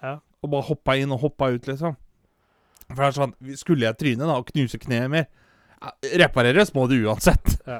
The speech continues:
Speaker 2: Så det, det er litt sånn, har du først krasjet, kan like gjerne ta en bil til i samme slengen, liksom.
Speaker 1: Ja.
Speaker 2: Så nei, da fant jeg det at, eh, da ruller jeg på egen hånd.
Speaker 1: Når, eh, nå skal vi ha, eller,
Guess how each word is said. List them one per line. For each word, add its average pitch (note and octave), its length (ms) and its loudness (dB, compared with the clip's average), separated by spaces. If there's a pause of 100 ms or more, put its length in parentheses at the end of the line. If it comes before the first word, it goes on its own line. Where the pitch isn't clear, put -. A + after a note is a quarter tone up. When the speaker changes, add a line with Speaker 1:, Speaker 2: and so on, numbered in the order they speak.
Speaker 2:
Så - 160 -4
det, D3 200 2
det D3 100 0
er C#3 80 2
litt C3 100 -2
sånn, C3+ 140 0
har B2+ 100 2
du B2+ 60 -2
først B2 180 -6
krasjet, D3 380 2
kan C#3 140 0
like C3 120 -4
gjerne D3 220 -2
ta C#3+ 200 4
en D3 200 0
bil E3 220 4
til C3+ 280 -2
i C#3+ 60 0
samme C3 260 -2
slengen, C3+ 380 -6
liksom. F3+ 380 -4
Speaker 1:
Ja. C3 160 -12 (160)
Speaker 2:
Så D3 160 -6 (320)
nei, E3 340 -4
da F3+ 240 -2
fant E3+ 240 -4
jeg D#3 80 -6
det D3 80 -2
at, C3 160 -8
eh, D3+ 80 -8
da D#3+ 220 -2 (100)
ruller F3+ 320 0
jeg F#3+ 140 0
på - 80 -2
egen A#2+ 340 -2
hånd. F3+ 220 4 (680)
Speaker 1:
Når, G3 340 0
eh, G3+ 440 -2
nå F#3+ 180 -4
skal - 180 -6
vi F#3+ 80 -2
ha, E3+ 140 -2 (140)
eller, D#3 400 -10